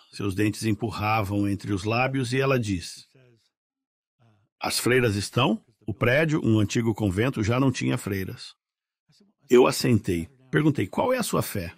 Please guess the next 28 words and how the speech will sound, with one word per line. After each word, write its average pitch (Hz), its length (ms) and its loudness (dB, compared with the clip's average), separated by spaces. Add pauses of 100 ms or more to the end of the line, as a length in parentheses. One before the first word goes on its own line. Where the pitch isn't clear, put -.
(120)
No 110 80 -2
que 151 120 -6
você 143 240 0
acredita?" 95 540 -4 (320)
Ela 107 180 2
disse: - 360 -8 (260)
"Sou 113 220 0
cristã." 110 400 -2 (720)
E 127 100 4
assim 143 300 4
que 139 100 2
ela 123 180 2
disse 110 280 -2 (100)
isso, - 380 -4
eu 123 120 0
soube 127 300 0
qual 151 260 2
caminho 120 420 4
de 107 100 -4
fé 123 400 -2 (320)
eu 107 100 0
tinha 104 260 -2
que 95 120 -8
seguir. 98 360 -8 (1400)
Então 101 260 0
diz 104 200 0
a 110 60 2
Bíblia: 104 500 0